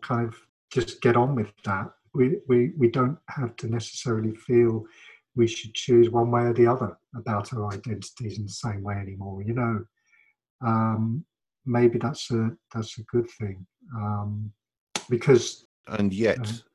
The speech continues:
Speaker 2: there's Brexit, and yet there's, um, a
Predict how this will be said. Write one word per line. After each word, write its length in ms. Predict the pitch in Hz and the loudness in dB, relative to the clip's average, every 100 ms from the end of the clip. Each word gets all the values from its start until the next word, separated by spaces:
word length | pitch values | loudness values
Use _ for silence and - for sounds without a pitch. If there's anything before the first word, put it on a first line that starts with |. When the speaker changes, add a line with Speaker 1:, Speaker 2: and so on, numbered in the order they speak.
| _ | _
Speaker 2:
there's 260 | 95 90 87 | 2 2 2
Brexit, 420 | - 90 - - - _ - | 0 -2 -2 -14 -16 _ -10
and 240 | 71 73 | -8 -6
yet 180 | 76 - | -6 -8
there's, 580 | 73 73 69 67 64 - - | -4 -2 -2 -6 -10 -12 -10
um, 260 | 71 69 69 | -6 -4 -6
a 60 | - | -6